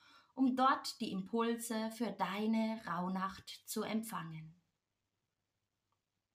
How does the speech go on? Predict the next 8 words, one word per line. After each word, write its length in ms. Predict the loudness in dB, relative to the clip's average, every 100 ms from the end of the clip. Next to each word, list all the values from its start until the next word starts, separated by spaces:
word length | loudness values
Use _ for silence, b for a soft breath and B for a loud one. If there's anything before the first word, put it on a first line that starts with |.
| _ _ _ _ _ _ _ _ _ _ _ _ _ _ _ _ _ _ _ _ _ _ _ _ _ _ _
Und 200 | 4 8
dann 640 | 8 10 12 12 10 6 0
lenke 480 | 2 2 0 -2 2
deine 440 | 4 2 2 6
Aufmerksamkeit 1120 | 6 6 4 4 0 -2 -2 0 0 0 -6 -4
zu 120 | -2
deinem 720 | -2 -2 -4 -4 -4 -6 -8
Atem. 760 | -8 -6 -8 -10 -14 -12 -14 -18